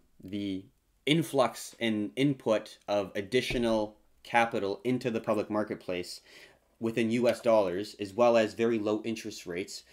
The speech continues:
create a situation where the U S dollar moves to the downside. And you gotta hedge, because if you have a lot of money or a, a large cash position, you're gonna be losing value. You're gonna be able to buy less and less things,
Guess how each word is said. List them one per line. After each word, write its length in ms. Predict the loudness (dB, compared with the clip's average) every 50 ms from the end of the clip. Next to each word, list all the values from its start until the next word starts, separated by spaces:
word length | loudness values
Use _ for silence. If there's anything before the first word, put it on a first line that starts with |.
| -20 -20 -20 -20 -20 -20
create 300 | -10 -2 2 4 4 4
a 60 | 2
situation 840 | 0 -4 -6 -4 -4 -2 2 2 2 2 0 -2 -6 -6 -6 -8 -10 _ -6
where 120 | -4 -4
the 100 | -4 -2
U 220 | -2 -2 0 2 0
S 100 | 0 0
dollar 300 | 0 0 0 0 -2 -4
moves 300 | -6 -6 -8 -8 -10 -10
to 80 | -10
the 100 | -6 -4
downside. 600 | -2 -2 -2 -2 -2 -4 -4 -6 -6 -6 -6 -10 -16 _ _ _ _ _ _ _ _ _ _ _ _ _ -12 -6
And 140 | -4 -2 0
you 80 | 4
gotta 220 | 6 8 8 8 6
hedge, 360 | 6 4 4 4 2 -2 -6
because 300 | -8 -4 -2 -2 -2 -2
if 120 | -4 -4
you 120 | -4 -2 0
have 160 | 0 0 2
a 60 | 2
lot 360 | 2 2 2 2 2 0 -2
of 140 | -6 -6 -4
money 440 | 0 2 2 4 4 4 2 0 -2 -8 -20 -20 -20 _
or 160 | -4 -2 -2 0
a, 240 | 0 -2 -4 -6 -4 -4
a 60 | -2
large 340 | 0 2 2 2 0 -2 -2
cash 300 | 2 2 2 2 0 -2
position, 540 | -4 -4 -4 -4 -4 -2 0 -2 -2 -2 -2 -2
you're 120 | -2 2
gonna 200 | 2 2 2 2
be 100 | 2 2
losing 420 | 2 2 2 2 2 0 -2 0
value. 440 | 2 2 4 4 2 2 0 -4 -8 -10
You're 140 | -8 -6 -4
gonna 140 | -4 -4 -4
be 240 | -4 -2 0 0
able 140 | 0 0 -2
to 100 | -4 -2
buy 180 | -2 0 0 0
less 380 | 0 0 0 0 -2 -2 -4
and 120 | -4 -2 0
less 300 | 0 0 -2 -4 -6 -16
things, 600 | -10 -4 -2 0 0 0 0 0 -2 -4 -4